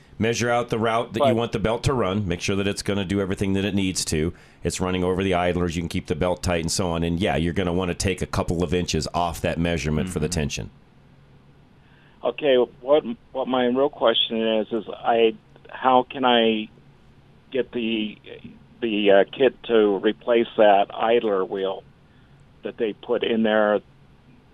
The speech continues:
Speaker 2: to, to make the route work for the non-air conditioned truck?
Speaker 1: I don't know that I'm following you. You, you, you
Speaker 3: So
Speaker 1: should
Speaker 3: if you
Speaker 1: be
Speaker 3: w-, if you wanna take the compressor out,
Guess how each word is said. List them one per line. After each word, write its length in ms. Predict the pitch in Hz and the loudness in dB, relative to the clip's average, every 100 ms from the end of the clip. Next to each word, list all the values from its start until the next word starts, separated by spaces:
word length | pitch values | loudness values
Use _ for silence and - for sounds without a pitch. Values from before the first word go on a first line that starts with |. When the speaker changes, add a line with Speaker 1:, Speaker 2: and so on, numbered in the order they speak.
| - | -14
Speaker 2:
to, 120 | 113 | -12
to 160 | - - - - 113 | -12 -16 -20 -16 2
make 260 | 135 120 - | 4 4 0
the 80 | 107 - - _ 113 | -18 -20 -20 _ 2
route 300 | 107 107 - - - | 4 4 2 -16 -14
work 240 | 113 95 - - | -8 -8 -10 -12
for 220 | 95 95 | -6 -4
the 320 | 104 113 113 - - - - | -2 -4 -4 -10 -20 -20 -12
non-air 440 | 117 107 107 101 | -8 -6 -4 -6
conditioned 720 | - 104 98 - 101 95 - - - - | -8 -10 -6 -6 -8 -10 -12 -16 -18 -10
truck? 260 | 107 - - - - - - - - - - _ - | -6 -6 -8 -16 -16 -16 -18 -18 -20 -20 -20 _ -10
Speaker 1:
I 60 | 101 | -4
don't 140 | 113 | -2
know 100 | 110 | 0
that 80 | 107 | 0
I'm 120 | 95 | -2
following 400 | 87 98 87 76 | -2 -2 0 0
you. 100 | 73 | 0
You, 100 | 87 | -2
you, 240 | 85 92 85 | -2 -4 -4
you 140 | 98 | -4
Speaker 3:
So 140 | - 131 | 2 2
Speaker 1:
should 80 | |
Speaker 3:
if 60 | 131 | 2
you 60 | 127 | -2
Speaker 1:
be 60 | |
Speaker 3:
w-, 160 | 120 - | -2 -8
if 120 | 113 | -8
you 80 | 123 | -6
wanna 220 | 117 135 | -2 -2
take 200 | 131 135 | -2 -6
the 60 | - | -8
compressor 460 | - 120 127 - 123 | -8 -6 -6 -4 -2
out, 200 | 117 | -2